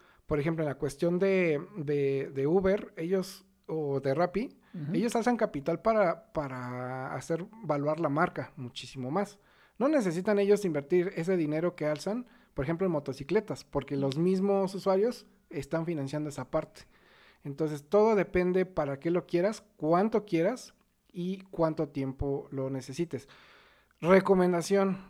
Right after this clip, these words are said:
Speaker 1: o sea, si necesitas a lo mejor algo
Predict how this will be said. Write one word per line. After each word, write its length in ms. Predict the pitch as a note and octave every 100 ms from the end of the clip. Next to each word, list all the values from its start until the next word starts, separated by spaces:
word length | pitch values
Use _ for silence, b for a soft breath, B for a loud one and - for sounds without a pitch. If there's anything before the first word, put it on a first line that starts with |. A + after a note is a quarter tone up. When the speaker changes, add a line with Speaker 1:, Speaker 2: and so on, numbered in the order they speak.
| -
Speaker 1:
o 20 | -
sea, 180 | C#3+
si 300 | C#3+ E3 E3 E3
necesitas 560 | E3+ D#3+ D#3 F#3+ A3+
a 40 | A3
lo 100 | D#3+
mejor 540 | D3 F#3 F#3+ F3+ - _ _ _
algo 440 | - F3 F3 D3+